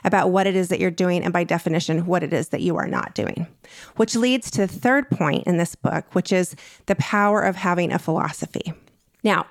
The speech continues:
Daniel Priestley says, "Not everyone will agree. In fact, they shouldn't. You don't fade into the background because you're like everyone else. Strongly held beliefs about what you do are attractive and repellent."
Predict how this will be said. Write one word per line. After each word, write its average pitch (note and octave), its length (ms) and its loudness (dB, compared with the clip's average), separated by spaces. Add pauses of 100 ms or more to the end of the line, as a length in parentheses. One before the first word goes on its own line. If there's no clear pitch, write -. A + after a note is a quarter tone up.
(180)
Daniel G#3+ 260 2
Priestley G#3 260 0
says, E3+ 280 0
"Not G#3 220 2
everyone C4+ 340 2
will C4+ 100 2
agree. B3+ 440 -2
In G3+ 80 0
fact, G3 340 0
they G3 100 2
shouldn't. - 520 -4 (420)
You A3 140 2
don't B3 200 2
fade A#3+ 200 2
into B3 160 -2
the A#3 80 -2
background F3+ 420 0
because F#3 320 -2
you're F3+ 100 0
like E3 200 0
everyone F3 340 2
else. - 460 -2 (440)
Strongly A#3+ 520 2
held C4 200 2
beliefs G3+ 360 0
about F3+ 240 2
what F3 160 0
you G3 100 0
do F#3 160 0
are F3+ 160 2
attractive - 800 -2 (580)
and G#3+ 480 2
repellent." G#3+ 720 0